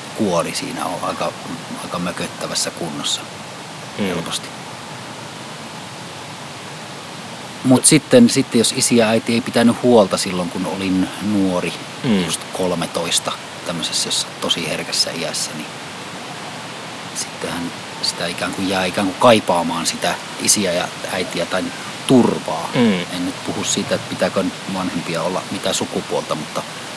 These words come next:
Speaker 1: turvallista aikuista.
Speaker 2: Mm.
Speaker 1: Rajoja, syliä,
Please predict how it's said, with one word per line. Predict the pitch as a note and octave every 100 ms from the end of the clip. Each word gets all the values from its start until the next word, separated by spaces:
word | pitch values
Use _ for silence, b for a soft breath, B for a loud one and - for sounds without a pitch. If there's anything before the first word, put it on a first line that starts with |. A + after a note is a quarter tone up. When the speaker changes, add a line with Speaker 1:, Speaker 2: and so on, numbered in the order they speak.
| - - - - - - - -
Speaker 1:
turvallista | - G2+ F2+ F2+ -
aikuista. | G#2 B2 - C2 - - - - - -
Speaker 2:
Mm. | G#2 F2+ E2+ -
Speaker 1:
Rajoja, | F#2 G#2+ A2 A2+ G#2+ G#2+ - - - - - - - -
syliä, | - E2 D#2+ D#2+ D#2+